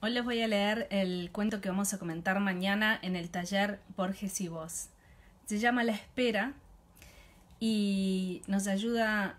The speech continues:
a seguir pensando la idea de la dualidad.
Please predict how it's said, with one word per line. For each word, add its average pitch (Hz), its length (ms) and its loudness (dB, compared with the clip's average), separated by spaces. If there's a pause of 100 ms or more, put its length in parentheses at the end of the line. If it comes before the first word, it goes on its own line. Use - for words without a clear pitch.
a 180 100 -4
seguir 208 340 -2
pensando 208 680 0
la 180 140 -2
idea 190 220 -2
de 196 100 0
la 175 360 -4 (260)
dualidad. 170 760 -4